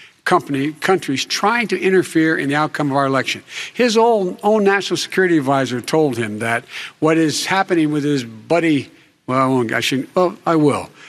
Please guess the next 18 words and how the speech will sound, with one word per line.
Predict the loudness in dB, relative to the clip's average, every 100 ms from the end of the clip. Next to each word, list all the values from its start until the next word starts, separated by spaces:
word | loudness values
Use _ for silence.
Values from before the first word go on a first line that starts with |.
| -20 -2
His | 0 2
buddy, | 4 4 2 0
Rudy | -2 0 2 2
Giuliani, | 2 2 4 4 2 -2 -10 -20 -6
he's | -4 0
being | 2 4 4
used | 2 2 0
as | -2 0
a | -2
Russian | 0 0 0 -2
pawn. | -4 0 2 2 -2 -10 -20 -4
He's | -2 0
being | 2 2 2
fed | -4 -2 0
information | 2 0 0 2 2 2 2 0 -4 -12 -2
that | 0 2
is | 0
Russian, | 0 0 2 0 0 -4